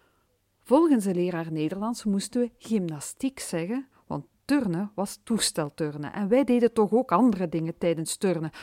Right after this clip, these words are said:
Pardon, gymnastiek. Ik associeerde gymnastiek dan weer met elastiek en dus met mensen die heel soepel en dartel over een balk huppelen.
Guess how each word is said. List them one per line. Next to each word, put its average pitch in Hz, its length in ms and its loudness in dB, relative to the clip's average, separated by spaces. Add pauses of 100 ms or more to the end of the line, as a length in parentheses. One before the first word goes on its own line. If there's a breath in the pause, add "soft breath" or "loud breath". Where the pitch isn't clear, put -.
(140 loud breath)
Pardon, 170 400 -4 (440 loud breath)
gymnastiek. - 760 0 (920)
Ik - 200 -4
associeerde 208 560 -2
gymnastiek 185 680 -6
dan 165 160 -6
weer 185 200 -6
met 196 220 -4
elastiek 185 640 -2
en 190 180 0
dus 190 200 -2
met 180 200 -6
mensen 175 320 -4
die 175 120 -2
heel 220 320 2
soepel 220 400 -4
en 175 200 -2
dartel 196 380 -2
over 190 240 -2
een 165 160 -4
balk 175 300 -2
huppelen. 139 360 -10